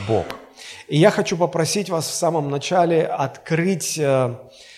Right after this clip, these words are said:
пятьдесят восьмую главу пророка Исаии и прочитать там третий, четвёртый стихи. Хотя речь в основном здесь идёт о посте, но пост — это не что иное, как усиленная молитва.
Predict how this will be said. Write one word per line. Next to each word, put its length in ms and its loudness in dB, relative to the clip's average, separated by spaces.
пятьдесят 460 2
восьмую 420 0
главу 680 0
пророка 600 0
Исаии 720 2
и 60 -10
прочитать 500 -2
там 220 -4
третий, 420 0
четвёртый 520 -2
стихи. 680 -6
Хотя 340 2
речь 280 -2
в 60 -2
основном 360 0
здесь 220 0
идёт 200 0
о 120 -2
посте, 500 -2
но 180 0
пост — 400 0
это 200 -4
не 120 -2
что 320 0
иное, 280 0
как 180 -4
усиленная 540 0
молитва. 580 0